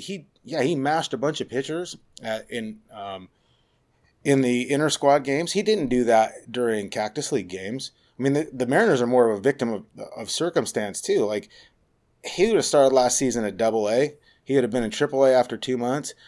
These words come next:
They probably would have maybe let him debut last year at the end.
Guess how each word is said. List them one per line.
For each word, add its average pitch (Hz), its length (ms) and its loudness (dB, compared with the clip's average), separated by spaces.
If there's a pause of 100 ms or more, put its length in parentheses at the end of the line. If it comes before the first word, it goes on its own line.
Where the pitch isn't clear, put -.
(120)
They 110 100 -6
probably 127 320 4
would 139 140 2
have 123 80 2
maybe 120 300 -2
let 120 200 4
him 127 120 0
debut 120 480 0
last 120 360 4
year 117 120 0
at 123 80 -2
the 104 160 -4
end. 135 300 -4